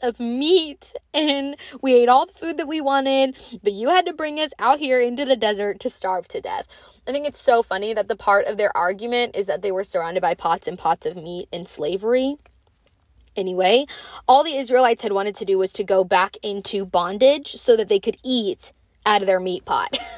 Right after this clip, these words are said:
Like, they could eat out of the pots and pots of meat. So God told Moses, "Okay,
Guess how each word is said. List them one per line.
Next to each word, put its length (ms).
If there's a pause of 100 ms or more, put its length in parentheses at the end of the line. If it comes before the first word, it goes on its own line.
(160)
Like, 220
they 160
could 220
eat 360 (320)
out 140
of 80
the 80
pots 340
and 140
pots 260
of 80
meat. 320 (480)
So 200
God 260
told 260
Moses, 460
"Okay, 320